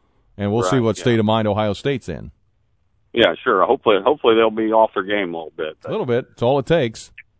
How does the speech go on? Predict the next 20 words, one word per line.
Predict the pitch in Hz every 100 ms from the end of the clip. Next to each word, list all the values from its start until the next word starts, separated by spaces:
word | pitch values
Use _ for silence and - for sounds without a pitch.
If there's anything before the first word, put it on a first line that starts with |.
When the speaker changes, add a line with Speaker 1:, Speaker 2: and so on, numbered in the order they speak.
| _ _ _ _
Speaker 2:
Right. | - 123 104
Before | 107 196 233
I | 202
let | 208 -
you | 156
go, | 214
though, | 165 165
could | 160 131
you | 170
ask | 202 -
Mike | 180 208 190 _ -
in | 139
the | 131
morning | 143 151 170 156
if | 123
he | 180
was | 185 131
right | 175 190
on | 156 151
that | 151 147